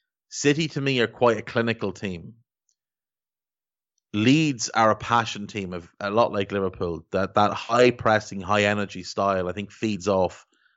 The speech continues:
atmosphere. And I think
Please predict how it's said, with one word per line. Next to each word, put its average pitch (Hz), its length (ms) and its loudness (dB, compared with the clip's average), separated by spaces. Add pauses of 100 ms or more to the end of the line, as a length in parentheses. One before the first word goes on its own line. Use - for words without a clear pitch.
(220)
atmosphere. 104 680 -2 (800)
And 110 120 -2
I 135 100 6
think 139 240 -2